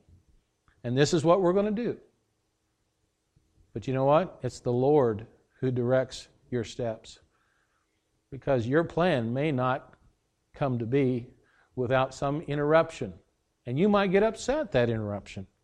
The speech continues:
when it was really the Lord who interrupted you. Let me point out also something that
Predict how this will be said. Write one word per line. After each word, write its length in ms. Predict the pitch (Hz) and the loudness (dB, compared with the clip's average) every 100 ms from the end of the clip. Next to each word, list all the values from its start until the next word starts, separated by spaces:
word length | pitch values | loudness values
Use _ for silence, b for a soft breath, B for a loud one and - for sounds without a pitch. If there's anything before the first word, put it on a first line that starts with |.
| _ _ _ _ _ _ _ _ _ _ _ _ - | _ _ _ _ _ _ _ _ _ _ _ _ -6
when 120 | 127 | -6
it 60 | |
was 160 | 127 113 | -4 -2
really 280 | 143 190 127 | 2 4 4
the 100 | 113 | 0
Lord 380 | 117 165 127 95 | 0 0 0 -2
who 160 | 117 | -4
interrupted 600 | 120 117 110 110 104 101 | -2 -2 -4 -4 -8 -12
you. 160 | 104 107 _ _ _ _ _ _ _ _ _ _ _ _ _ _ _ _ _ _ _ | -12 -14 _ _ _ _ _ _ _ _ _ _ _ _ _ _ _ _ _ _ _
Let 80 | 208 | 2
me 100 | 202 | 4
point 220 | 196 196 | 8 10
out 160 | 185 175 | 10 12
also 680 | 165 185 - 160 143 143 135 | 12 12 10 8 10 8 4
something 400 | - 180 170 165 | 2 4 4 4
that 400 | 143 135 - - | 4 4 2 -14